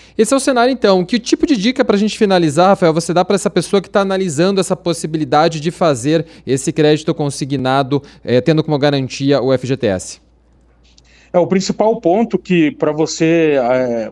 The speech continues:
Speaker 2: contratar esse, esse empréstimo, você vai ter o, o aplicativo da carteira digital, C T P S digital, e lá você vai ter várias ofertas de crédito,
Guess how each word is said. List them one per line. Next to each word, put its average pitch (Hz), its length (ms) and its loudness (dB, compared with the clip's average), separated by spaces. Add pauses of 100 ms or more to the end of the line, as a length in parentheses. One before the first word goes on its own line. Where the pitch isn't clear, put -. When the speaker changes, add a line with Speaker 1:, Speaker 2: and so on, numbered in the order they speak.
Speaker 2:
contratar 160 760 0
esse, 135 680 -2
esse - 240 -14
empréstimo, 143 760 -2 (600)
você 127 360 -2
vai 156 180 2
ter 160 280 0
o, 151 880 2
o 131 60 2
aplicativo 170 960 0
da 143 160 0
carteira 156 680 0
digital, 156 640 0
C - 140 -4
T - 120 -6
P - 140 -4
S 143 280 -2
digital, 143 760 -2 (640)
e 147 100 4
lá 147 200 4
você 220 260 -2
vai 185 160 0
ter 190 180 0
várias 196 460 0
ofertas 185 640 0
de 180 100 -4
crédito, 170 720 -2